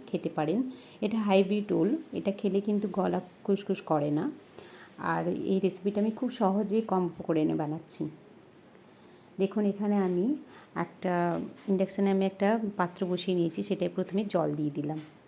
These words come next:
আর নিয়েছি ওল। এখানে আমি পুরো ওলটা দেখাতে পাচ্ছি না, আমার বাজার থেকে এরকম টুকরো করেই নিয়ে এসেছিলো, আমি just ধুয়ে এটা সেদ্ধ করতে দিচ্ছি। দেখুন, এরকমভাবে কেটে নিয়েছি।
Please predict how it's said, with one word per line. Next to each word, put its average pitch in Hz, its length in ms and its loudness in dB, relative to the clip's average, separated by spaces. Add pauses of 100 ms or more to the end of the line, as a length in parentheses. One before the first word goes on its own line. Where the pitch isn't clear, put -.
(1900)
আর 190 160 0
নিয়েছি 190 520 2
ওল। 156 260 2 (360)
এখানে 208 240 4
আমি 214 120 2
পুরো 208 240 4
ওলটা 208 240 6
দেখাতে 202 320 0
পাচ্ছি 170 340 -4
না, 185 160 2
আমার 190 200 2
বাজার 180 340 0
থেকে 202 200 0
এরকম 208 240 -2
টুকরো 196 300 0
করেই 202 240 2
নিয়ে 180 160 4
এসেছিলো, 180 420 -2
আমি 196 200 2 (140)
just 202 180 -2 (140)
ধুয়ে 185 380 2 (400)
এটা 208 160 2
সেদ্ধ 190 420 2
করতে 156 280 0
দিচ্ছি। 151 400 -6 (580)
দেখুন, 190 240 2
এরকমভাবে 190 500 0
কেটে 170 260 -2
নিয়েছি। 165 480 2